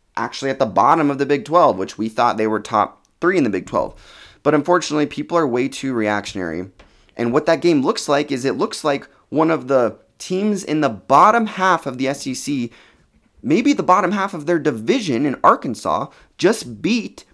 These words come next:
like, the second best team in the Big twelve, right? That second best team in the Big twelve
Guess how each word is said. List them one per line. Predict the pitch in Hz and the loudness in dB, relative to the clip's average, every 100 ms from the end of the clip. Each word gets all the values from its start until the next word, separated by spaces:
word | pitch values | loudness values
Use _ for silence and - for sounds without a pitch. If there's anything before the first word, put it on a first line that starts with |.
| _ | _
like, | - 151 151 | -2 0 0
the | - | 2
second | 156 - - 190 - 208 117 | 2 0 0 0 0 -6 -2
best | 165 196 202 - | 0 0 -2 -12
team | - 254 214 180 220 _ _ _ _ _ _ _ - | 0 0 2 -2 -6 _ _ _ _ _ _ _ 0
in | 202 | 2
the | 220 | 4
Big | 262 | 2
twelve, | 233 285 359 - - _ | 2 4 4 0 -10 _
right? | - 147 | 0 2
That | 180 165 | 2 0
second | - 160 214 | 0 0 2
best | 196 196 | 0 0
team | 185 | -4
in | 175 | -2
the | |
Big | 156 151 | 0 -2
twelve | - 143 87 98 | 2 2 2 0